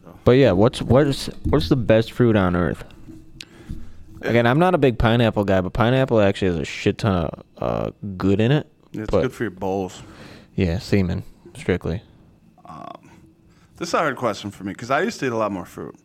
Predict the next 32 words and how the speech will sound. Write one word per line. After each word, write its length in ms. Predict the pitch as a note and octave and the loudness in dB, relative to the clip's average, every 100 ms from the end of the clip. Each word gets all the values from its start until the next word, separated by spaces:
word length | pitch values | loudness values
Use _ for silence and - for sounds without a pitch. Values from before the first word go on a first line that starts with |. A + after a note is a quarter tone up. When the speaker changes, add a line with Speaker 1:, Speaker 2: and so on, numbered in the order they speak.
| _ | _
Speaker 2:
Yeah, 200 | G2+ F#2+ | 0 2
I 60 | G2 | 2
did 180 | A2+ - | 0 0
too. 280 | F2 D#2 B2+ | 0 0 -2
I 100 | - | -2
Speaker 1:
Now 40 | D3 | 0
Speaker 2:
don't 340 | E2+ D2+ - | -2 -4 -8
anymore. 400 | C#2+ C2 C2 C#2 - - - - - | -6 -6 -6 -8 -12 -20 -20 -20 -10
Speaker 1:
So 160 | - | -4
I 160 | B2 D#3 | -2 -2
still 220 | - F3+ | -4 -6
eat 100 | A#2+ | -6
salads 440 | - G#2 F#2+ F2+ | -8 -8 -8 -10
and 120 | G2 F#2+ | -12 -12
shit, 200 | A2+ A2 | -14 -10
but 280 | A2 - - | -10 -10 -14
I, 200 | - C#3+ - | -16 -14 -10
like, 140 | D#3+ | -10
you 40 | - | -10
said, 260 | - C#3 C3+ | -10 -8 -4
when 120 | F3 | -4
you're 100 | C4 | -2
doing 160 | C#4+ | 0
your 120 | F#3 D#3 | 2 2
own 100 | C3 | 0
shopping, 400 | C3+ B2 B2 A2 | -2 -2 -2 -4
you 100 | G2 | -2
don't 200 | A#2 A2 | -4 -4
go 100 | A2 | -4
down 180 | A2 | -4
the 60 | G2+ | -6
fucking 440 | - G#2+ G2+ F2+ | -8 -8 -8 -16